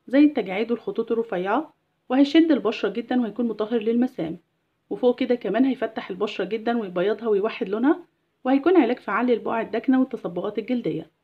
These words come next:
نبتدي بقى نشوف الطريقة والمكونات. هحتاج للبطاطس،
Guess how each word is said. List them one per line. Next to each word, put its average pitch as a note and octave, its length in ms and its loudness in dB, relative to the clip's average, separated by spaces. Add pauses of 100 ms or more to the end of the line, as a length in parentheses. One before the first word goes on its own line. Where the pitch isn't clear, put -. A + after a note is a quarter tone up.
(340)
نبتدي G3+ 280 -6
بقى G3+ 80 -6
نشوف G3 240 -14
الطريقة F3 360 -8
والمكونات. G3+ 680 -6 (2000)
هحتاج E4 300 -4
للبطاطس، E4 680 -4